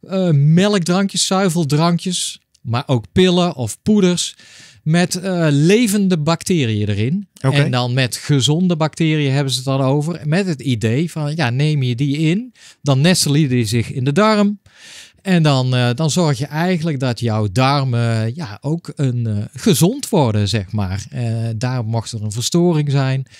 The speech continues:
Speaker 1: En dat dat kan helpen bij jouw gezondheid. De Wereldgezondheidsorganisatie heeft gedefinieerd als zijnde,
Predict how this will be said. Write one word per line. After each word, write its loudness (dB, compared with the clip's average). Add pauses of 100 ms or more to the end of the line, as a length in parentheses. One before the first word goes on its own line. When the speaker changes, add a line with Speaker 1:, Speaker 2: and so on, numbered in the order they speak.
(520)
Speaker 1:
En -4
dat 0
dat -2
kan 0
helpen 0
bij 0
jouw -2
gezondheid. -2
De 0
Wereldgezondheidsorganisatie -2
heeft -4
gedefinieerd -2
als -2
zijnde, 0